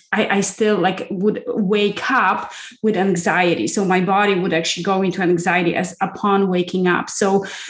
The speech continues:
the very first thing that I, um, the very, very, very first thing that as soon as I was feeling that anxiety flowing in, I would ask myself a question,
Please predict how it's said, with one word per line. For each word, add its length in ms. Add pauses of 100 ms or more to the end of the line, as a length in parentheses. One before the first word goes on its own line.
(120)
the 200
very 420
first 480
thing 460
that 600 (140)
I, 840
um, 340
the 80
very, 380
very, 260
very 240
first 380
thing 240
that 180
as 220
soon 180
as 220
I 140
was 280
feeling 380
that 180
anxiety 640
flowing 540
in, 380 (420)
I 120
would 260
ask 360
myself 720
a 80
question, 920